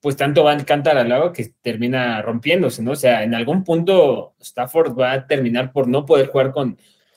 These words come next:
con cualquier dolor que tenga. Creo que ya llegamos a ese punto. Y, y aparte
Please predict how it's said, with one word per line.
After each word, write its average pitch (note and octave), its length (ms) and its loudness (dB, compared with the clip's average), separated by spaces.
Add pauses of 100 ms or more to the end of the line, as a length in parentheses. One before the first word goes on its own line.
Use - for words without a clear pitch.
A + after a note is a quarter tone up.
con B2 200 -2
cualquier B2+ 380 2
dolor C#3+ 260 2
que D#3+ 100 -2
tenga. D#3 420 2
Creo C3+ 200 2
que C#3 120 0
ya C3 100 2
llegamos C#3 340 2
a D3 40 -6
ese C#3+ 140 -2
punto. D#3+ 500 -4 (480)
Y, C3 420 0
y D#3+ 80 2
aparte E3+ 880 2